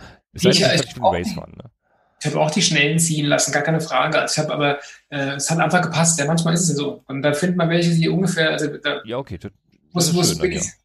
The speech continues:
Speaker 2: wo es wirklich gut läuft, dann war es super und, ähm, genau. Nee, also man muss dazu sagen, dass das Gravel-Rundchen ja eigentlich in vierundzwanzig Stunden zu bewältigen ist.
Speaker 1: Mhm.
Speaker 2: Das ist ja eigentlich so die Idee.
Speaker 1: Mhm.
Speaker 2: Äh, und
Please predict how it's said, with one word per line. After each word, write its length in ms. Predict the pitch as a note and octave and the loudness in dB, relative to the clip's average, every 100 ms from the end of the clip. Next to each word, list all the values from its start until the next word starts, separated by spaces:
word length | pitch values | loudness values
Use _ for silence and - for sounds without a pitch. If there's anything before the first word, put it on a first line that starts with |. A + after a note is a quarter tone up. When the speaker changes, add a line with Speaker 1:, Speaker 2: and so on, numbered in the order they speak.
| - | -4
Speaker 2:
wo 40 | F#4+ | -2
es 120 | F#3+ | 2
wirklich 260 | G#3+ G#3 | 2 2
gut 140 | F3+ D3+ | 0 2
läuft, 400 | D3+ G3+ G#3+ E3 | 4 2 2 0
dann 160 | D#3+ | -2
war 220 | D3+ - D3+ | -2 -2 0
es 100 | - | 0
super 320 | E3+ F#3 D3+ | 2 0 0
und, 240 | D3 C#3+ | -4 -4
ähm, 240 | C#3+ C#3 - _ _ | -6 -6 -14 _ _
genau. 460 | - C3 - C3 - _ _ _ _ _ - | -14 -10 -6 -6 -10 _ _ _ _ _ 0
Nee, 140 | F#3+ | 2
also 320 | F3+ F3+ E3 - | 2 0 -2 -6
man 100 | D#3+ | -2
muss 120 | F3+ | 0
dazu 260 | F3+ G3 G3 | 0 0 0
sagen, 300 | E3+ E3 E3+ | 2 2 2
dass 120 | E3 | 0
das 180 | E3+ - | -2 -4
Gravel-Rundchen 640 | - E3+ E3+ F3 F#3 F#3 E3 | 0 0 2 0 0 2 2
ja 240 | D3 C#3+ | 2 0
eigentlich 560 | D3+ F3+ G3 G3 F3+ E3 | -2 0 0 0 0 2
in 80 | |
vierundzwanzig 560 | D#3+ F3 F3 - E3 D#3 | -2 -2 -4 -2 0 0
Stunden 260 | D3+ D#3 D3 | 0 -2 -2
zu 180 | C3+ | -4
bewältigen 360 | B2+ B2 - - | -6 -12 -14 -20
ist. 240 | - - _ _ _ - | -20 -20 _ _ _ -14
Speaker 1:
Mhm. 140 | F2+ | -6
Speaker 2:
Das 120 | D#3 | -2
ist 100 | E3 | 0
ja 100 | E3 | 0
eigentlich 200 | - E3 | 2 2
so 100 | E3 | 2
die 160 | D3+ C#3+ | 2 2
Idee. 480 | D3 F#3+ C#4 - - _ - - | 2 2 0 -2 -20 _ -14 -12
Speaker 1:
Mhm. 220 | F2+ F2+ C#3+ | -14 -12 -4
Speaker 2:
Äh, 560 | D#3 D#3 D#3 D#3 D#3 | 0 2 2 0 2
und 400 | E3 D#3 E3 - | 2 0 -2 -8